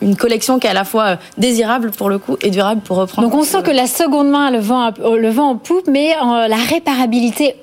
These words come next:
Speaker 2: aussi. Euh, vous, euh, Vincent Quesada chez Tipto, vous avez un programme, euh, qui s'appelle le programme Restore, qui a été lancé il y a presque un an, qui consiste à reprendre notamment des pieds de table et des accroches murales contre un bon d'achat.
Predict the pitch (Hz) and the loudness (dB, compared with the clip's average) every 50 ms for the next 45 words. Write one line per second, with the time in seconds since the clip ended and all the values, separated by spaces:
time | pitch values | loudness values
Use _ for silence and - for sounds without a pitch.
0 | - - 294 285 247 - - - 277 285 311 359 403 392 330 - 247 233 233 233 | -2 0 0 0 0 -2 -4 -2 0 2 2 2 2 2 0 2 2 2 0 0
1 | 220 214 240 285 311 320 294 254 233 220 240 233 - - 247 - 262 233 - 247 | 0 0 0 2 2 2 2 0 0 0 -2 -2 -2 -2 -2 -2 -2 -2 -2 -2
2 | 226 247 254 247 - 254 226 - 240 214 - - 285 320 370 392 311 269 277 302 | 0 0 -2 0 -2 -4 -2 -2 -4 -4 -2 -2 0 0 0 0 0 0 0 2
3 | 302 294 339 330 277 233 190 - - 285 285 247 240 220 226 233 254 294 302 269 | 2 2 2 0 0 0 -2 -4 -2 -2 0 0 0 0 0 0 0 2 0 0
4 | - - 160 196 190 190 180 151 156 147 202 - - 233 202 - 247 233 208 190 | 0 0 -2 0 0 0 0 0 0 -2 -2 -2 -4 -4 -2 0 0 0 0 0
5 | - - 226 202 220 226 214 202 165 - 175 175 226 240 - - - 220 240 285 | -2 -2 -2 0 0 0 0 -2 -2 -2 0 0 0 -2 -2 0 0 0 2 2
6 | 320 320 262 220 226 214 196 - 220 208 214 214 196 - - 294 302 - - - | 2 0 0 0 0 -2 0 0 0 0 0 -2 -2 -2 -2 -2 -2 -4 -8 -14
7 | - - - - 220 220 185 - - - 294 320 311 - - 311 - 277 269 262 | -12 -6 -2 0 0 0 0 -2 -2 -2 -2 -2 -2 -2 -6 -6 -2 0 0 2
8 | 262 269 320 349 339 - 277 - 349 339 277 - - 415 415 415 - 302 262 269 | 2 2 2 0 0 -2 0 0 0 0 0 0 0 -2 0 0 0 0 0 0
9 | 247 - - 359 349 302 240 226 247 262 262 294 285 277 285 262 240 214 - - | -2 -2 -2 0 0 2 2 2 0 0 2 0 0 2 2 0 0 -2 -2 -4
10 | 330 - - - 339 339 294 262 233 220 208 240 240 - - 330 311 - 294 277 | -4 -4 -2 -2 -2 0 0 0 0 0 0 -2 -2 -2 -4 -4 -2 0 -2 0
11 | 247 240 285 349 370 320 - - - - - - - - - - - 359 370 359 | 0 0 0 0 0 -2 -4 -6 -14 -16 -18 -18 -20 -20 -12 -4 -2 -2 -2 -2
12 | - - - - 214 220 220 254 269 247 233 190 - 214 190 | -4 -8 -6 -4 -2 0 0 0 0 0 -2 -2 -4 -6 -6